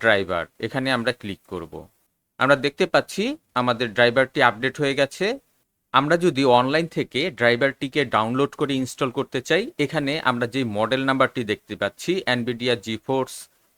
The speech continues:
আর টি এক্স টু জিরো সিক্স জিরো সুপার, আমরা Nvidia-র সাইডে চলে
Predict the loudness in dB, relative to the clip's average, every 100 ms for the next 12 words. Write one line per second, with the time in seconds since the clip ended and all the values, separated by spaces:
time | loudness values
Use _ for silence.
0 | 4 4 0 -2 -2 -2 -10 -16 _ _
1 | _ _ -2 -2 0 0 0 0 -4 -6
2 | -4 -2 0 -2 -4 -12 -6 -4 2 4
3 | 4 0 _ _ _ _ -2 4 4 4
4 | 0 2 0 2 2 2 0 0 0 -2
5 | -2